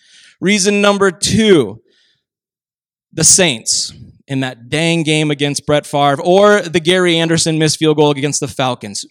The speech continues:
Torture. Number three, we live next door to the Packers. It's annoying how many times they've won the Super Bowl compared to us. So those are three reasons why we're the most tortured fans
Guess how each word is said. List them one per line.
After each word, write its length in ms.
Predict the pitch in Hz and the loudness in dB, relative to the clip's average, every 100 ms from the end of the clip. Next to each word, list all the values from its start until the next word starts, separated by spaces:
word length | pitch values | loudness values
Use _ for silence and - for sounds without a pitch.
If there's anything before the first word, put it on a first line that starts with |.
| _ | _
Torture. 800 | - - 156 151 151 - 117 101 _ - - | -20 -12 -4 -2 -2 -6 -10 -12 _ -20 -2
Number 420 | 202 226 226 226 | 2 2 2 2
three, 560 | 208 226 233 185 117 _ _ | 0 -4 0 0 -2 _ _
we 280 | 147 190 208 | -4 0 0
live 300 | 190 190 170 | 0 0 0
next 320 | 175 175 - - | -2 -2 -2 0
door 240 | 160 165 | 2 2
to 280 | 156 165 160 | 0 -2 -2
the 100 | 147 | -2
Packers. 920 | 127 135 160 165 135 110 - - - _ _ _ _ _ _ _ _ _ - | -6 -6 -4 -4 -6 -10 -8 -10 -12 _ _ _ _ _ _ _ _ _ -8
It's 260 | 151 - - _ | -4 -4 -6 _
annoying 960 | 160 160 170 180 208 220 214 185 143 117 | 0 2 2 4 6 6 6 4 0 -4
how 180 | 113 165 | -2 0
many 260 | 175 175 | 2 2
times 360 | 170 175 165 156 | 2 2 2 2
they've 160 | 165 151 | 2 2
won 200 | 160 160 | 0 2
the 60 | |
Super 240 | - 151 151 | 0 -2 0
Bowl 160 | 147 | 0
compared 460 | 143 147 147 156 147 | 0 -2 0 0 0
to 120 | 131 | -2
us. 160 | 104 - | -4 -4
So 160 | 160 | 0
those 220 | 170 175 | 0 0
are 80 | 147 | -2
three 380 | 143 185 226 240 | -2 0 2 2
reasons 440 | 214 208 165 151 | 0 -2 -4 -4
why 180 | 147 151 | 2 2
we're 180 | 156 170 | 2 0
the 80 | 156 | 0
most 260 | 143 131 - | -4 -6 -4
tortured 480 | 196 196 196 185 | -2 -2 -2 -4
fans 520 | 175 165 160 160 156 | -6 -4 -4 -4 -8